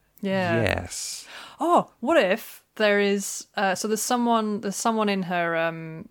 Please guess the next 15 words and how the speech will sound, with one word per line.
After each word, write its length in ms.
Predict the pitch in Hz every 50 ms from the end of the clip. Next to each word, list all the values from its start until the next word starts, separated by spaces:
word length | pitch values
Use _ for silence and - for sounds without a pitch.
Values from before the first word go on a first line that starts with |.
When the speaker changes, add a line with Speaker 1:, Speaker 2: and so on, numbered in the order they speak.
| _ -
Speaker 1:
in 100 | - 170
her 100 | 160 160
employ 480 | 165 175 170 - 196 180 160 151 143 143 -
who 60 | 156
is, 340 | 151 151 151 151 - - -
uh, 360 | 147 147 143 143 147 151 151 - _ _ _ _ _
who's 180 | - 190 180
trying 220 | - - 202 202 190
to 80 | 175
bring 160 | - 196 190 180
her 80 | 175
down 180 | 175 185 170 170
for 120 | - - 311
whatever 400 | 302 302 302 - 294 254 240 220
reason, 500 | 214 220 220 190 160 147 143 143 156